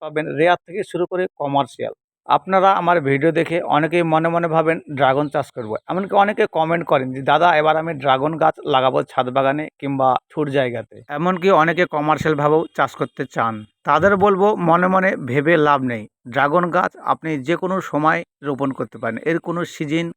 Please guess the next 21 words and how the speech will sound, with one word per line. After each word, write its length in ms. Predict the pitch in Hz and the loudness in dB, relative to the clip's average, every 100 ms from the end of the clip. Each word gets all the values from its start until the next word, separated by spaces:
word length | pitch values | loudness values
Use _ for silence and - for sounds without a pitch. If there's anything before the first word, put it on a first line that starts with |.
| - | -12
কিংবা 260 | 151 143 143 | -6 -2 -2
সময় 360 | - 139 139 | -2 0 0
নেই। 300 | 135 120 110 _ _ _ | 0 -4 -10 _ _ _
আপনারা 320 | - 180 185 | -6 -2 2
যারা 320 | 185 185 190 - | 4 4 4 0
ড্রাগন 360 | 131 139 151 170 | 2 2 4 0
চাষ 200 | 180 151 | -2 -2
করব 220 | 180 156 170 175 | -2 2 2 2
মনস্থির 480 | 151 156 - 180 165 | 0 0 -2 -8 -4
করে 180 | 170 160 | -2 0
ফেলেছেন, 360 | 156 143 123 117 - | -2 -4 -6 -8 -6
তাদেরকে 360 | 143 165 160 | -2 -2 0
বলবো, 380 | 175 175 165 180 - | 2 2 2 0 0
আগস্ট, 400 | - 135 165 175 - | -2 2 2 2 -2
সেপ্টেম্বর, 540 | 151 - 160 156 160 | -6 -6 -4 0 2
অক্টোবর, 500 | - 147 - 131 123 110 - | 2 -2 -2 -4 -4 -4 -2
এই 120 | 180 | -2
তিন 180 | 175 190 | -2 -2
মাসের 280 | 190 180 185 | -2 0 0
মধ্যে 340 | 180 170 190 | -2 -2 0
আপনারা 520 | - 139 - 147 151 | 2 0 -2 -2 0